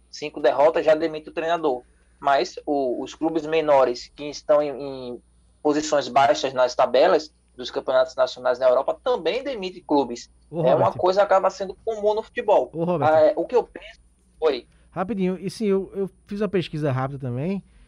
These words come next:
Speaker 2: e só encontrei algo parecido na Itália, como o Lucas colocou aqui no nosso roteiro.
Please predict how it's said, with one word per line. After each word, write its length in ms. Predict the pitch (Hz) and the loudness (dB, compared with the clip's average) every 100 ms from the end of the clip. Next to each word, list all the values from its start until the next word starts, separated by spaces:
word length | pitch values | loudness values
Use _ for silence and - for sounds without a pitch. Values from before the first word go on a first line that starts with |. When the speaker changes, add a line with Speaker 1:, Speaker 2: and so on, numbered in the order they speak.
| _ - | _ -12
Speaker 2:
e 100 | 151 | -8
só 160 | 208 | -4
encontrei 720 | 240 247 233 185 180 202 226 220 | -4 -2 -4 -2 0 2 0 -4
algo 320 | 151 180 208 | -2 -2 -2
parecido 460 | 190 190 - 202 202 | -2 -4 -4 -4 -4
na 100 | 262 | -4
Itália, 380 | - 170 175 160 | -2 0 0 -2
como 180 | 202 | -2
o 20 | 190 | -2
Lucas 260 | 180 190 | -2 -6
colocou 360 | - 180 160 175 | -6 -6 -4 -6
aqui 180 | 160 170 | -4 -4
no 80 | |
nosso 300 | 160 156 - | -4 -6 -4
roteiro. 420 | 185 220 160 143 | -2 0 0 -2